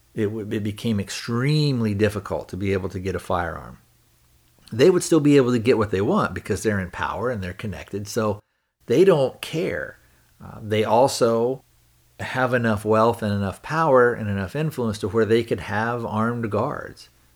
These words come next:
So the, again, they, they're the ruling elite. They're the, uh, they're the ones to where the laws don't apply. So it doesn't matter what laws they pass. It doesn't matter what they ban. It doesn't matter anything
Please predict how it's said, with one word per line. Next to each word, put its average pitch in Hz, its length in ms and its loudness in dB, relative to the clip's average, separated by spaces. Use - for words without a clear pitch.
So 104 260 -2
the, 104 460 -8
again, 110 420 -2
they, 101 320 -2
they're 107 140 2
the 107 100 2
ruling 123 420 2
elite. 110 460 -2
They're 104 200 -2
the, 98 420 -6
uh, 92 180 -8
they're 101 100 -2
the 104 100 0
ones 104 240 0
to 107 80 0
where 104 160 0
the 104 120 0
laws 101 380 2
don't 104 280 0
apply. 107 380 0
So 117 120 0
it 98 80 -2
doesn't 131 340 2
matter 135 360 2
what 107 320 2
laws 113 320 2
they 95 100 -2
pass. 92 380 -8
It 98 100 -4
doesn't 120 320 0
matter 110 260 -2
what 101 280 -4
they 98 100 -2
ban. 87 340 -8
It 101 120 -8
doesn't 110 320 -2
matter 104 580 -2
anything - 520 0